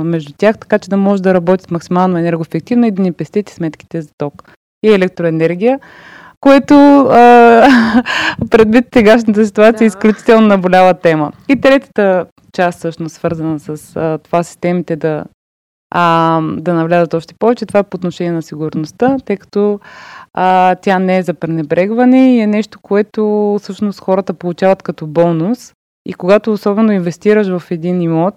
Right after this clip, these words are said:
Speaker 1: ти искаш да го наблюдаваш и да знаеш какво се случва с него и да можеш да предотвратиш, а, някакъв тип авария или пък да гле-, а, или да предотвратиш някой да ти ограби дома.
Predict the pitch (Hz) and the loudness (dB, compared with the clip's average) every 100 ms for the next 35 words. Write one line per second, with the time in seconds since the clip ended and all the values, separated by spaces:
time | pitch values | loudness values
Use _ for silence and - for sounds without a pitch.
0 | _ 202 196 - 185 180 175 170 170 170 | _ -6 -4 -6 -4 -4 -4 -6 -6 -4
1 | 165 160 160 180 196 196 165 170 180 190 | -6 -4 0 2 2 -2 -8 -4 -4 -6
2 | - 180 180 175 - 175 160 175 180 196 | -6 -8 -6 -12 -12 -10 -10 -6 -4 -4
3 | 190 190 190 185 - 160 156 165 - 196 | -2 0 -2 -4 -8 -10 -8 -8 -6 -8
4 | - - _ _ - - - 185 - 185 | -8 -20 _ _ -20 -20 -20 -6 0 2
5 | 180 180 180 185 - 175 - 190 - 165 | 2 0 -2 -4 -6 -12 -10 -10 -6 -2
6 | 156 170 208 214 214 214 196 202 190 180 | 2 2 2 2 4 2 0 -2 -4 -6
7 | 165 175 170 185 - 180 185 175 185 185 | -6 -8 -4 -4 -2 -2 -2 -4 -2 -2
8 | 165 - 170 160 170 196 202 190 196 185 | -6 -10 -10 -8 -8 -6 -6 -6 -4 -6
9 | 180 165 170 165 156 156 156 151 | -6 -4 -2 -2 -6 -8 -6 -6